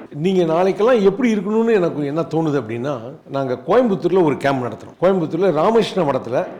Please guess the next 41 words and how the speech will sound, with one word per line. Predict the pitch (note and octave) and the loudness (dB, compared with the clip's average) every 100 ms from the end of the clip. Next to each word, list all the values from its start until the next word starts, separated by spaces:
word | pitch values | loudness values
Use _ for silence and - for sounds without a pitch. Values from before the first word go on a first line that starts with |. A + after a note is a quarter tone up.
| - | -8
ஒரு | D#3+ D#3+ | -2 0
மூன்று | E3 G#3+ F#3+ | 2 4 6
நாள் | F3 | 6
வகுப்பு | D3+ F3+ E3+ | 6 4 4
இது | C#3+ | 4
மாதிரி | C#3 C#3+ | 4 2
நடத்துறோம். | A#2+ A#2 A2 | 0 -6 -10
இது | D3 F#3 | -6 -2
வந்து, | F#3+ A3 | 0 2
அது | G3+ G3+ | 0 0
வந்து | G#3 G#3+ | -2 0
ஒரு, | F3+ E3 D#3 D3+ - | 0 0 -2 -6 -8
இது | G3 A3+ | 0 2
ஒரு | D#3 | 2
பத்து | E3 F3 | 2 2
வருஷம் | E3 F3+ | 2 2
இருக்குன்னு | E3 D#3 | 2 0
நினைக்கிறேன். | A#2+ G2 - - | 0 -4 -12 -8
அப்ப | D#3+ E3 | -4 -2
என்னன்னு | F3+ G#3 F3 | 0 -2 -2
பாத்தீங்கன்னா, | E3+ G#3 | -2 0
அங்க | F3+ F#3+ | 0 0
வந்து | F#3+ F#3+ A3+ F#3 | 0 -2 0 2
எல்லா | E3 F3+ | 4 4
அன்பர்களும் | E3+ F3+ F#3 G3 F3 | 2 2 2 2 2
கோயம்புத்தூர்ல | F3 F3+ E3+ E3 D#3 | 2 2 -2 -2 -4
நிறைய | C#3+ C#3 D#3 D#3 C#3 D3+ | -2 -2 0 0 -2 -2
அனௌன்ஸ்மெண்ட் | E3 D#3+ D3 | -2 -2 -4
பண்ணி | C3+ C#3+ | -2 -2
எல்லாத்தையும் | F3 C3 C#3+ C#3+ C3 | -4 -2 -2 0 0
வர | C3+ | 0
வச்சோம். | C3 - - - | -2 -6 -18 -8
அங்கேயும் | E3 G#3 A#3+ | -4 2 4
வந்து | F#3+ G3 | 4 4
நாங்க | E3 | 2
ஒரு | C#3+ D3+ | 2 2
எழுபது | F3 D#3+ | 2 2
எண்பது | C#3+ C#3 | 0 2
பேர் | D#3+ C#3 | 2 2
வந்திருந்தாங்க. | D3 C3 A2 B2 F3+ - E3 | 0 0 -4 -6 -10 -8 0
வந்திருந்தவங்கள, | A#3 C4 G#3 F#3 E3 E3 | 2 4 4 2 2 0